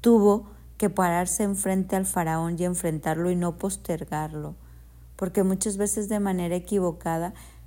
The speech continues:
dejamos las cosas ahí luego, luego, y creemos que solas se van a solucionar,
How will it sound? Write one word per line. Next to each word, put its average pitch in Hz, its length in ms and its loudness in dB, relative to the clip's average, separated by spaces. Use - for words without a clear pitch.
dejamos 196 460 0
las 196 160 0
cosas 190 400 -2
ahí 170 280 0
luego, 180 640 -4
luego, 185 460 0
y 180 80 -4
creemos 190 440 2
que - 140 -2
solas 190 380 2
se 190 120 2
van 170 200 -2
a 180 80 -2
solucionar, 160 720 -4